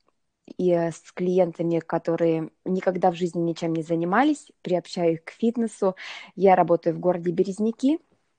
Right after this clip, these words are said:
Мой телефон восемь девятьсот девятнадцать четыреста пятьдесят четыре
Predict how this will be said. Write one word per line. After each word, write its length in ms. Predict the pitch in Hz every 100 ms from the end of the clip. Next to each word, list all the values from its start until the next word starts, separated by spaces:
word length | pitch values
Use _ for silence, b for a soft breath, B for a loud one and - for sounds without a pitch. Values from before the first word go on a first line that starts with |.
| _ _ _ -
Мой 220 | 196 196
телефон 580 | - 170 165 175 180 170
восемь 400 | 185 185 - 160
девятьсот 440 | 170 170 - 165
девятнадцать 640 | 170 175 185 170 165 165
четыреста 480 | - - 170 165 -
пятьдесят 460 | - 165 170 175 165
четыре 500 | - 170 180 170